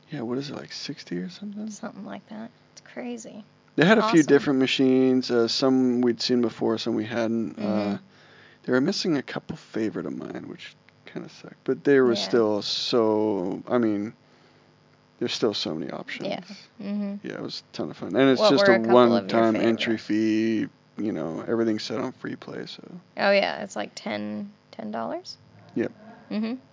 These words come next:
Speaker 2: So forty zloty?
Speaker 1: Yeah.
Speaker 2: Um, what were your favorite games this time?
Speaker 1: Honestly, Monster Bash was a ton of fun.
Speaker 2: Yeah,
Speaker 1: Uh,
Speaker 2: it's the
Speaker 1: Theater of
Speaker 2: best.
Speaker 1: Magic was really fun.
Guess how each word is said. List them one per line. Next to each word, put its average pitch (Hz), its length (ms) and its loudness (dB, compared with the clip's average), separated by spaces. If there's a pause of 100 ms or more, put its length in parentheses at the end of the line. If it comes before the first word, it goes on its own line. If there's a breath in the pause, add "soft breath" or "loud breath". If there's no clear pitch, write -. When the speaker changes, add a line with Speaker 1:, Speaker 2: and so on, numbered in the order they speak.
(140)
Speaker 2:
So 202 160 -10
forty 196 420 -2
zloty? 220 420 -8 (260)
Speaker 1:
Yeah. 107 180 -2 (920 soft breath)
Speaker 2:
Um, 196 680 -4
what 220 180 -2
were 233 100 -2
your 226 180 -4
favorite 208 640 -6 (280)
games 196 420 -8
this - 220 -12
time? 202 340 -12
Speaker 1:
Honestly, 151 380 -2
Monster 123 480 -2
Bash 127 360 -2
was - 320 -8
a - 40 -14
ton 123 240 -4
of 117 80 -4
fun. 123 480 -2
Speaker 2:
Yeah, 127 140 -8 (100)
Speaker 1:
Uh, 113 360 0
Speaker 2:
it's 101 100 -14
the 135 120 -4
Speaker 1:
Theater 151 160 2
of 117 120 0
Speaker 2:
best. 113 80 0
Speaker 1:
Magic 110 400 0
was - 200 -12
really - 200 -10
fun. - 420 -12